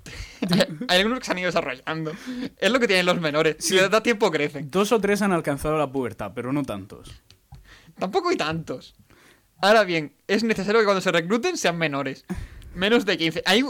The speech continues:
Speaker 1: como un al-, un poste de altura en la Batcueva. Tienes que ser menor de esto para poder entrar.
Speaker 2: <laughs> Tienes que ser así de bajo.
Speaker 1: Por norma.
Speaker 2: Dios mío.
Speaker 1: Pero sí, Dick Grayson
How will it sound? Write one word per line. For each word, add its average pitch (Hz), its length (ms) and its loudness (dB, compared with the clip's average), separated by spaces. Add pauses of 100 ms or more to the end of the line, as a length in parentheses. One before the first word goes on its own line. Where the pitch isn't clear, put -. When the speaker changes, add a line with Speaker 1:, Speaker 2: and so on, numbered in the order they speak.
(160)
Speaker 1:
como 175 200 -4
un 208 180 0
al-, 226 160 0 (240)
un 247 340 2
poste - 300 0
de 190 40 2
altura 170 240 -2
en 185 40 -2
la 180 80 0
Batcueva. 165 520 0 (200)
Tienes 233 180 2
que 240 100 -4
ser 233 140 4
menor 214 280 4
de 208 120 6
esto 214 220 2
para 175 180 4
poder 165 280 4
entrar. 277 360 6
Speaker 2:
<laughs> - 340 -2
Tienes 233 280 2
que 190 100 -4
ser 208 180 4
así 190 200 2
de 165 100 6
bajo. 160 280 4 (1900)
Speaker 1:
Por 160 180 2
norma. 156 400 -4 (1000)
Speaker 2:
Dios - 240 -18
mío. - 340 -18 (800)
Speaker 1:
Pero 175 140 -8
sí, 160 120 -10
Dick 175 240 -6
Grayson 214 360 -2